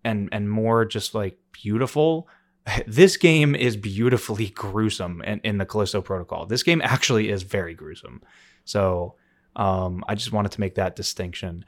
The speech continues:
Uh, I also wanted to, to say that Callisto Protocol feels more like a horror game.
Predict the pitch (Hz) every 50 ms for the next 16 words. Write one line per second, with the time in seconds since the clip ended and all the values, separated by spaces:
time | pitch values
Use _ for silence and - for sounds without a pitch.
0 | - - - - _ _ _ _ _ - - - 113 107 107 107 104 98 110 -
1 | - 135 165 165 - 180 151 120 127 123 123 120 113 107 - - 117 113 110 107
2 | 104 104 101 - - - _ _ _ _ _ _ - - 107 - - - 117 110
3 | 107 107 101 101 98 90 90 - _ _ _ _ _ _ _ _ _ _ _ -
4 | - 107 107 131 160 - - 165 147 - - 120 113 113 - 110 107 101 - -
5 | - 131 131 131 123 113 123 113 110 107 104 104 - 92 - - 113 101 98 90
6 | 82 82 82 - - - - -